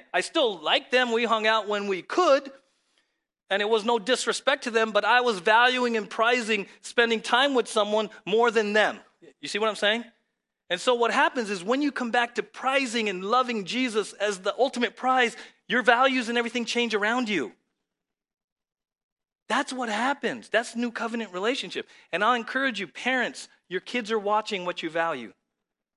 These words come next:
Your kids are watching what you prize. They see you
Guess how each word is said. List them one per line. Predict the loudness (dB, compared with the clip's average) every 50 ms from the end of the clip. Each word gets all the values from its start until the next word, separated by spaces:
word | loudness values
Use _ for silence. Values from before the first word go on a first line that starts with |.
| _ _ _ _ _ _ _ _ _ _ _ _ _ _ _ _ -8
Your | -8 -8
kids | -6 -4 -4 -4 -2 -2
are | -4 -2
watching | 0 0 0 0 -4 -6 -6 -4
what | -6 -6 -6
you | -8 -10 -10 -10
prize. | -8 -4 0 2 2 2 0 -2 -6 -18 -20 -20 _ _ _ _ _ _ _ _ _ _ _ _ _ _ _ -6
They | -6 -6
see | -6 -8 -10 -10 -10 -10
you | -10 -10 -10 -12 -14 -18